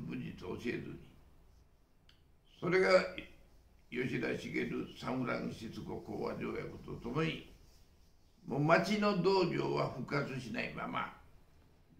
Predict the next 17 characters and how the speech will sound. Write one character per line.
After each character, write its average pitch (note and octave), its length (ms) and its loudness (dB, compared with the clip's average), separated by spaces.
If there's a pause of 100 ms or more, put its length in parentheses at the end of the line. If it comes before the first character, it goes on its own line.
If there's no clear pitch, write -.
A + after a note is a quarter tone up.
(120)
学 - 280 2
校 D#3+ 220 2
で F3 340 0
や B2+ 120 0
る B2 160 -6
と - 120 -10
い - 140 -8
う - 100 -10
こ - 220 -12
と、 - 80 -14
形 - 440 -10
で、 - 360 -6 (720)
教 E3 200 4
育 C#3 260 0
の C3+ 120 -4
中 C#3 380 -2
の、 D#3 320 -4